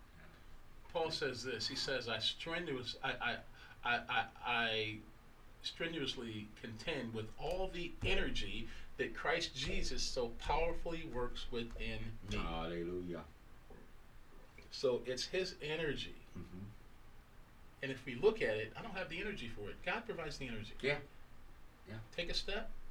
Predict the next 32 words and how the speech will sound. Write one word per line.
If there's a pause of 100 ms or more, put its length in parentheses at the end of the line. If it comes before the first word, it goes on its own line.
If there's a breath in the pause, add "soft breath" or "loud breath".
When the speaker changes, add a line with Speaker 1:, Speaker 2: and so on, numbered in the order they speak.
(100)
Speaker 1:
Yeah.
Speaker 2:
he'll
give
you
the
next
step. (300)
Take
another
step,
he'll
give
you
the
next
step. (720 loud breath)
If,
if, (140)
if
you
say, (400 loud breath)
and
he
says
this,
dude,
Jesus
says
that
a,
a,
a